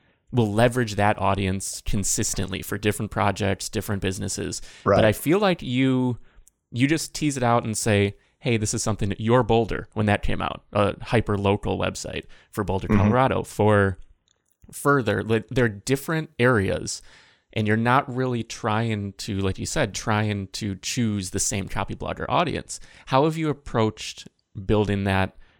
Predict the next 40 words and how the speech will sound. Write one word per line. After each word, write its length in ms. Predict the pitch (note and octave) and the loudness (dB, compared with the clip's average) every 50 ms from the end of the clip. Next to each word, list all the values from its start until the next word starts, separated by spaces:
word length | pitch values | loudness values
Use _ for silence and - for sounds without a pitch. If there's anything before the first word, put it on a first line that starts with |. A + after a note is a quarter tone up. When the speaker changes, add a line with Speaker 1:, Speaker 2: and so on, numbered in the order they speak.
| _ | _
Speaker 1:
Is 140 | - A2+ G2+ | -2 -2 -2
it 140 | G#2 - - | -2 -4 -8
pure 280 | - - A2 A2 A2+ | -8 -4 -2 0 2
organic, 500 | B2+ C#3 C#3+ D#3+ D#3+ F3 F#3+ G#3 A3 - - - | 2 0 0 -2 -4 -4 -4 -6 -10 -12 -6 -2
uh, 200 | A#2+ G#2+ G2+ F#2 | 0 0 0 0
from 240 | - - A#2+ G#2+ G2+ | 0 0 0 0 0
people 240 | - A#2+ - G2+ G2+ | 0 -2 -2 -2 -4
sharing 400 | - - G#2+ G2+ G#2+ G#2+ G#2+ G2+ | -2 0 0 2 2 0 0 -2
because 320 | G2 - - A2 G2 G2+ | -4 -2 -2 -2 -2 -2
it 80 | G2 - | -4 -4
just 180 | G#2 - - | -4 -6 -4
naturally 560 | G2 G2 G2 F#2+ G2 - - - G#2 F#2+ F#2+ | -6 -4 -4 -4 -6 -6 -6 -4 -2 -2 -2
is 100 | F#2 F#2+ | -2 -4
very 200 | F2+ G2 F#2 F2 | -4 -6 -6 -6
shareable, 600 | - - - G#2 G#2+ B2 C#3+ D#3 F#3+ G3 A3 - - | -6 -4 -2 0 0 0 -2 -4 -4 -6 -6 -4 0
or 300 | B2 A#2+ A2+ G#2+ G#2 G2 - | 0 2 2 2 0 0 0
were 120 | G#2+ A2+ | -2 0
there 120 | G#2 G#2+ G#2+ | 0 0 0
any 140 | G#2 G#2+ G#2 | 0 0 0
other 160 | F#2+ F#2+ G2+ | 0 -2 -4
strategies 540 | - - - G#2 G2+ A2 G#2 G2+ G#2+ - - | -6 -6 -4 -4 -2 -2 -4 -6 -8 -10 -10
you 40 | - | -10
took? 280 | - - - - - - - _ _ _ - _ _ _ - - - - - - - - - - - - - | -10 -12 -12 -14 -20 -20 -20 _ _ _ -20 _ _ _ -20 -20 -20 -18 -14 -12 -12 -10 -10 -12 -14 -8 0
Speaker 2:
Like 180 | - D#3+ C#3 B2+ | 2 4 4 4
with 120 | D#3 C#3+ | 4 4
Your 180 | C#3 F#3 G#3+ E3 | 6 6 6 6
Boulder, 420 | G#2+ A2+ C3 C#3+ C#3+ G#2 G2 G2+ | 4 4 2 2 2 2 2 2
it's 180 | G#2+ A#2+ A#2+ - | 2 0 0 0
the 140 | A#2+ A2+ - - | -2 -2 0 2
easiest 840 | C#3 B2+ C#3+ D3+ C#3+ C3 B2 C3 A#2+ A2 G2+ - - - - - - | 2 4 6 6 4 4 4 4 4 4 2 2 0 -6 -8 -10 -10
way 300 | - - G#2+ G#2 G#2+ G#2 | -4 0 2 4 4 4
to 80 | G2 | 2
build 240 | F#2 F2+ G2 F#2+ F#2 | 2 0 0 0 0
a 40 | F#2 | 0
local 380 | F2 F2+ F#2 F2 - - G2 F2+ | 0 0 -2 -2 -2 -2 -2 0
audience 460 | F#2 F#2+ F#2 F#2+ F2+ F2 E2 - - | 0 2 2 2 2 0 0 -2 -4
is 100 | E2 - | -4 -4
Facebook 480 | - G2 F#2 F#2 - - F2 F2 E2 | -2 -2 -2 -2 -2 -4 -4 -4 -2
ads 320 | F2+ E2 D#2+ D#2+ E2 E2+ - | 0 0 0 -2 -2 -6 -6
because 640 | - - F2+ - F#2+ F#2 E2+ D#2+ - - - - | -6 -6 -2 0 0 0 2 0 -2 -4 -6 -8